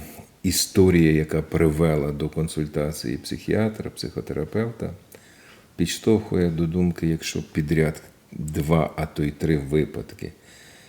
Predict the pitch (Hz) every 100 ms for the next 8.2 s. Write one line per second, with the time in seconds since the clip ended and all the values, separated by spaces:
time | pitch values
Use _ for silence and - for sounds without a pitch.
0 | - _ _ _ 82 73 73 76 80 80
1 | 76 78 73 73 76 73 - 90 110 117
2 | 107 - - - - - _ 90 82 80
3 | 80 82 90 - 71 82 80 - 80 76
4 | 73 - _ _ _ - - - _ _
5 | _ - _ 92 78 78 87 92 85 82
6 | 82 82 78 76 76 - 65 65 - -
7 | 78 - - - - - 120 139 101 98
8 | 90 80